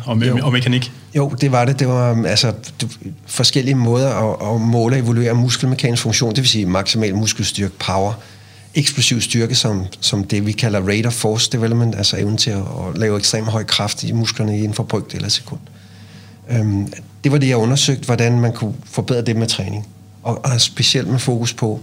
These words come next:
Speaker 2: hvordan nervesystemet kunne blive forbedret, når vi lavede speciel styrketræning. Øh, men man kan jo ikke se på nervesystemet uden også at kigge på muskler. Så der var også fokus på muskelbiopsier og M R-scanninger for at kvantificere, hvordan muskelvæv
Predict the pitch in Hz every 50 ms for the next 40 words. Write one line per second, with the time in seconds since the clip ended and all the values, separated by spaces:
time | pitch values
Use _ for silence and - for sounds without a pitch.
0 | - - 113 110 110 113 110 110 113 127 - - 135 - - 139 120 - 120 123
1 | 120 - 123 127 127 120 - 135 120 131 131 135 139 147 143 - - - - -
2 | - - - - 110 110 120 117 113 117 113 - - 127 - 120 104 - - -
3 | - 110 104 110 117 - - 113 107 110 117 - - - - - - - - -
4 | - - - - - - - 120 127 120 113 117 117 113 113 113 - 143 143 143
5 | - 160 143 135 135 117 113 117 120 131 120 - 135 117 110 117 120 123 120 113
6 | 113 - - 123 - - 120 117 - 127 117 120 117 117 - 139 135 127 - -
7 | - - 123 117 107 - 117 113 110 110 - - 104 110 113 123 - - - 131
8 | 127 135 127 - - 131 113 120 123 120 - 139 123 - 123 113 - - - 143
9 | 143 - 139 135 127 117 107 104 104 - - - - - - - - 113 113 110
10 | 107 107 - - 117 110 113 113 110 110 - 117 113 - - 117 113 110 110 110
11 | - - - 117 107 107 107 107 110 107 107 - - 127 110 101 - -